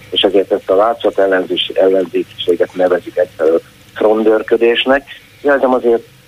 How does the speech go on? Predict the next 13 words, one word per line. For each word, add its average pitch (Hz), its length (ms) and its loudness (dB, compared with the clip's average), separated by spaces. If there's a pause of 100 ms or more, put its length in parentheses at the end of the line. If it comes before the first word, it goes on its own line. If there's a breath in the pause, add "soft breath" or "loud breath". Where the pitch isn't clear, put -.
az 107 220 -2
utóbbi 110 320 0
évszázadokban 101 680 0
ez 92 100 -2
a 90 100 -4 (100)
szó - 80 -20
sokat - 300 -10 (120)
változott, 107 640 0
jelentés 95 540 0
árnyalatok 90 540 -10 (140)
kerültek 90 500 0
rá, 95 240 2
és 90 220 -4